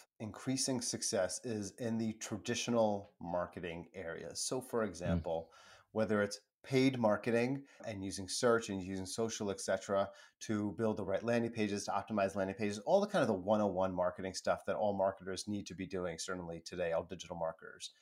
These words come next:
Speaker 2: Mm-hmm.
Speaker 1: Where we're also been spending time and also seeing success is in brand marketing. And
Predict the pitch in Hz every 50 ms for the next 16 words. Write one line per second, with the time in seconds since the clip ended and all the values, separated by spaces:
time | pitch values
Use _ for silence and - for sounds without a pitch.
0 | _ - 131 113 98 90 - 110 113 113 120 135 139 143 139 143 135 127 127 123
1 | - - _ - 123 151 180 190 - - 180 127 - 117 113 - - 110 107 107
2 | 104 - 104 98 101 - - 120 120 - - 120 156 208 226 - 202 165 - -
3 | 131 123 120 117 - - 107 - - - 98 92 - - - 104 113 110 104 -
4 | 117 117 120 123 117 98 101 95 90 - 90 87 78 - - 113 117 113